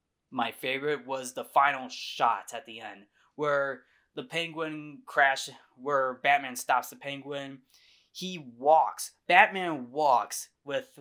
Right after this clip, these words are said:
Batman walks with fire behind him. Like, you see the fire in the background. The music is going. The camera's upside down. You see him walking upside down. That's my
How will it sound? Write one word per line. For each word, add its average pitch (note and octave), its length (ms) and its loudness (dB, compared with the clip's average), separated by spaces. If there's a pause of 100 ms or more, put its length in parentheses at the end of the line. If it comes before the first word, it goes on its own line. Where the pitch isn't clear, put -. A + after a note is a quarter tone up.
(380)
Batman D3+ 580 0
walks C3 520 2
with C3+ 240 -8
fire C3+ 340 2
behind B2+ 540 -6
him. G2 160 -14 (100)
Like, C3+ 160 -4 (100)
you D3+ 140 -10
see G3 240 -6
the F3+ 260 -2
fire D#3 360 2
in B2+ 100 -4
the B2 160 -10
background. A#2+ 540 -2 (200)
The C#3+ 100 -6
music D3 500 -6
is A#2 140 -14
going. B2+ 400 -6 (180)
The D#3+ 120 -10 (200)
camera's G3 640 -2
upside C#3+ 680 -10 (180)
down. C#3 440 -8 (680)
You F3+ 160 -10
see G3+ 260 -8
him D3 300 -6
walking C3+ 420 0
upside A#2+ 360 -8
down. G#2+ 240 -6
That's D#3 240 0
my C#3 200 -6